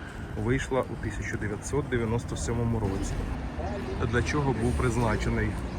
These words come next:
По-перше, маршрут-, маршрутне таксі, швидка допомога. Поліція використовувала,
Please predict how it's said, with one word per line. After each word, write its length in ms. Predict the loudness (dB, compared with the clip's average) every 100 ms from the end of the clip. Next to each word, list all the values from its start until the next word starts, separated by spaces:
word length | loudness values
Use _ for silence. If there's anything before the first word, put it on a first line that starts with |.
| -2
По-перше, 440 | -2 2 4 4 2
маршрут-, 680 | 2 2 0 0 0 2
маршрутне 580 | 2 2 2 0 2 0
таксі, 500 | 0 -2 -2 0 -2 -2 -10 -12 -10 -8 -6 -2
швидка 360 | 0 2 2
допомога. 680 | 2 2 2 4 4 4 2 -2 -10 -12 -12 -12 -12 -12 -14 -14 -14 -12 -12 -12 -12 -14 -14 2
Поліція 460 | 4 4 2 2 2
використовувала, 960 | 4 2 2 0 2 4 4 2 0